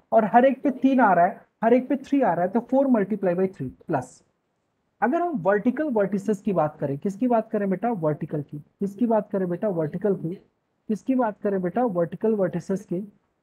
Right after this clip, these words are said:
तो देखिए, this is one, two, this one is one, two, one, two। कितने आ रहे हैं? Vertical vertices भी four हो, अ, vertical edge भी four होगा, but हर एक edge पे कितने हमारे क्यूब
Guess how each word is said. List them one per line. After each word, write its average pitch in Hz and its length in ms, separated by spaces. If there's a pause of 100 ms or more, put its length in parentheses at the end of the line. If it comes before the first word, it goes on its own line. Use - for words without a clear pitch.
(120)
तो - 80
देखिए, 220 360
this 196 300
is 269 120 (880)
one, 208 340
two, 262 280 (840)
this 196 180
one 262 180
is 233 100
one, 240 220
two, 294 220 (840)
one, 208 240
two। 254 240 (480)
कितने 294 240
आ 262 140
रहे 202 160
हैं? 226 80 (260)
Vertical 240 400
vertices 262 480
भी 240 140
four 254 300
हो, 220 80
अ, 185 400 (240)
vertical 214 640
edge 233 200
भी 254 140
four 262 280
होगा, 190 320 (460)
but 208 240
हर 247 120
एक 294 180
edge 277 180
पे 294 120
कितने 269 440
हमारे 269 300 (380)
क्यूब 262 220